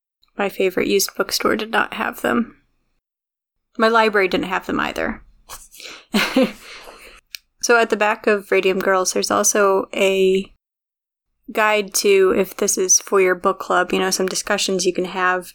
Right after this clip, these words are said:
And one of the questions that really interests me was as follows. How do you believe the radium c-,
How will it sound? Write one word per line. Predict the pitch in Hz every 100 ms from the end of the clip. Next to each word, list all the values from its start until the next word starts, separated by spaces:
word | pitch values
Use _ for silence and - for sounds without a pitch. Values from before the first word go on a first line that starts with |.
| -
And | 202 190 196
one | 208
of | 247
the | 247
questions | - 208 - 202 190 -
that | 180 180 -
really | 208 208 202 202 190 190 196 _ _ _ _ _ _
interests | 240 226 - 202 - - -
me | 196 190 190 190 _ _ _ _ _ _ _ 214
was | - 202 196 185 - - - _ _ _ _ _ - -
as | 190 -
follows. | - 185 180 180 180 - _ _ _ _ _ _ _
How | - 240
do |
you | 277
believe | 247 220 202 202 196 -
the | - 196
radium | 196 226 226 214 _ _
c-, | -